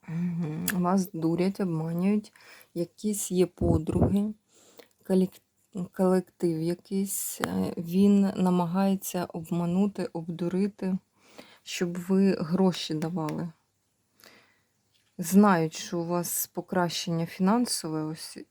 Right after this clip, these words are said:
це хороші карти, що ви будете з грошима. І не хочуть, щоб ви далеко десь, а, відійшли. Прив'язують, прив'язують, щоб як у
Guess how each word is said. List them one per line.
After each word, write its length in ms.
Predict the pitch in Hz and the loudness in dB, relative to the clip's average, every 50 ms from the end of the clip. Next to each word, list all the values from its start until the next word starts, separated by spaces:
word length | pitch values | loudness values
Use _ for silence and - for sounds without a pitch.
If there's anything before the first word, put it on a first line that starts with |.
| _ - - | _ -20 -16
це 140 | - - | -14 -14
хороші 460 | 160 - - 165 160 160 - - - 165 | -14 -10 -8 -6 -4 -4 -6 -6 -10 -12
карти, 560 | - - - 156 160 - _ _ - 190 175 160 _ _ _ _ _ _ _ _ _ - | -10 -6 -4 -4 -4 -6 _ _ -14 -14 -14 -14 _ _ _ _ _ _ _ _ _ -18
що 280 | - - - - 170 | -14 -12 -8 -6 -2
ви 140 | 165 175 180 | 0 0 0
будете 480 | 170 175 170 170 175 175 170 - - 165 | 0 0 -2 -2 -2 -2 -2 -2 -6 -6
з 100 | 160 175 | -4 -4
грошима. 800 | 151 156 175 - 175 - - - 185 175 165 156 156 165 190 - _ _ _ _ _ _ _ _ - - - _ _ _ - | -2 -2 -2 -2 -2 -6 -4 -2 0 0 0 0 -2 -4 -6 -8 _ _ _ _ _ _ _ _ -20 -20 -20 _ _ _ -2
І 60 | 180 | 0
не 100 | 175 180 | 0 0
хочуть, 400 | 185 - - 226 - - 202 190 | 0 0 -2 -4 -2 -2 -4 -4
щоб 200 | - - 185 170 | -4 -4 -4 -2
ви 140 | 175 185 196 | 2 2 4
далеко 580 | 180 185 180 180 196 233 247 - - 214 196 | 4 4 4 4 4 2 0 -2 -2 -2 -2
десь, 640 | 175 165 165 190 202 208 202 - - - - - - _ _ _ _ - - - - - _ _ _ - | 0 0 2 2 2 2 0 -2 -4 -4 -6 -10 -14 _ _ _ _ -20 -20 -20 -20 -20 _ _ _ -8
а, 460 | 185 180 175 175 175 175 175 170 160 | -4 -2 0 0 2 2 2 2 2
відійшли. 600 | 160 175 190 180 180 208 196 - - - 185 170 | 4 4 4 4 6 4 2 2 0 0 0 0
Прив'язують, 1120 | - - - 262 247 233 208 185 156 151 151 156 175 156 143 143 156 160 - - - _ _ _ _ - | 0 0 0 0 2 2 2 2 2 2 0 -2 -2 -4 -4 -6 -8 -10 -14 -18 -20 _ _ _ _ -10
прив'язують, 680 | - 247 233 214 175 151 147 151 - - 151 - - | -6 -4 -2 0 0 0 -2 -4 -6 -8 -8 -8 -8
щоб 180 | - - 170 - - | -8 -10 -10 -10 -4
як 240 | 196 196 190 196 - | -2 -2 -2 -4 -6
у 60 | 180 | -10